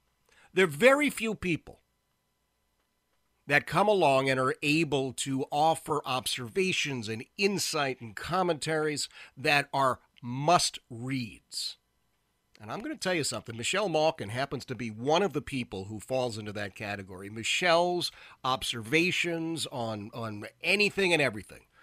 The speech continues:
are always worth examining. Um, one of the ones that, uh, I saw most recently is about this, uh, poor mom in Idaho, Sarah Brady, and we'll, we'll ask M-, Michelle to, uh, weigh in on that, but it's been far too long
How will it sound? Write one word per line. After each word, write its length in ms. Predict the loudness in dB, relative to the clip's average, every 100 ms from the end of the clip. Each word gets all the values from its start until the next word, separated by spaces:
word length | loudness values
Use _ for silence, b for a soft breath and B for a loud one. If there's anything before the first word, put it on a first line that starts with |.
| _ _
are 200 | -6 -4 -6 0
always 680 | 2 4 0 -6 -12 -12 -12 -12
worth 500 | -2 2 2 -2 -10
examining. 800 | -14 -8 -2 2 2 2 -2 -2
Um, 320 | -4 -6 -10 -18 -12
one 180 | -4 -2
of 60 | -2
the 60 |
ones 340 | -2 -2 -2 -6
that, 220 | -8 -8
uh, 160 | -8 -6
I 80 |
saw 260 | -6 -2 -2
most 280 | -2 -6 -6
recently 480 | -6 -6 -6 -8 -8
is 80 |
about 320 | -6 -4 -6 -8
this, 260 | -8 -8
uh, 160 | -8 -10 b b b -4
poor 260 | 4 4
mom 320 | 6 4 4
in 100 | 2 -2
Idaho, 520 | -2 0 -2 -4 -4
Sarah 420 | -4 -2 0 -2
Brady, 340 | -4 -4 -4 -4
and 80 | -6
we'll, 160 | -8
we'll 240 | -8 -8 -4
ask 260 | -4 -6
M-, 220 | -8 -8 -8
Michelle 440 | -6 -4 -2 -2 -4
to, 200 | -8 -8
uh, 60 |
weigh 320 | -4 -2 0
in 80 | -2
on 120 | -4 -6
that, 180 | -10
but 80 | -10
it's 80 | -10
been 120 | -10
far 360 | -6 2 4 4
too 200 | -2 -8
long 300 | -10 -12